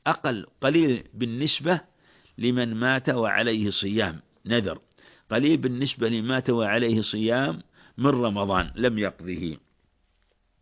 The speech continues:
فلهذا دخول رمضان هو الأغلب والأكثر، والنذر هو الأقل،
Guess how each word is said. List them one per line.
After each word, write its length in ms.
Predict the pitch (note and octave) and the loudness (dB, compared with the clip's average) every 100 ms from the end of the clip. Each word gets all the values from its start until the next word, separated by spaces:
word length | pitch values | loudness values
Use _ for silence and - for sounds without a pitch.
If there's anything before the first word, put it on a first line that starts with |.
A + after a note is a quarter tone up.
| - - - - | -20 -20 -20 -16
فلهذا 720 | - B2+ B2 B2+ A#2 A#2 G#2 - _ _ _ - | -8 -4 0 2 4 2 0 -8 _ _ _ -8
دخول 460 | G#2+ G#2+ C3 C#3 A2 | -4 -2 2 4 2
رمضان 680 | A#2 G#2+ G#2+ B2 D3 F3 - _ _ _ _ _ _ - | 0 0 0 2 2 0 -6 _ _ _ _ _ _ -6
هو 220 | C#3 D3+ | 2 4
الأغلب 580 | C#3 B2+ A#2 B2+ C3 A2+ | 4 0 0 0 -2 -2
والأكثر، 640 | A#2+ - A#2+ - F#2 D2+ - _ _ _ _ - - _ _ _ _ _ _ _ _ _ _ | -2 -2 -4 -4 -8 -8 -14 _ _ _ _ -20 -20 _ _ _ _ _ _ _ _ _ _
والنذر 800 | G#2 G2 F#2+ - D3 D#3 D#3 E3 | -6 -4 -2 -4 -2 2 2 2
هو 280 | B2+ C3 C#3+ | 0 2 2
الأقل، 520 | C#3 A#2+ A#2+ G#2 D#2+ | 2 -2 -2 -2 -4